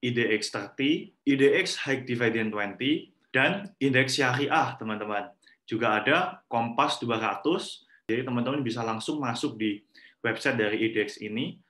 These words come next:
dan kalian bisa lihat keterangan di sini, mana yang cocok dengan kriteria teman-teman. Jadi, itu beberapa tips dari tim Uang Saham.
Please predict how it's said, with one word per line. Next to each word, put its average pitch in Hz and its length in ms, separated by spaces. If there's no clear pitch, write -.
dan 104 160
kalian 113 320
bisa 113 320
lihat 117 400
keterangan 113 480
di 107 80
sini, 113 560
mana 160 320
yang 135 240
cocok 120 320
dengan 120 400
kriteria 110 640
teman-teman. 98 560
Jadi, 180 720
itu 170 240
beberapa 131 480
tips 139 240
dari 117 240
tim 113 160
Uang 110 160
Saham. 143 400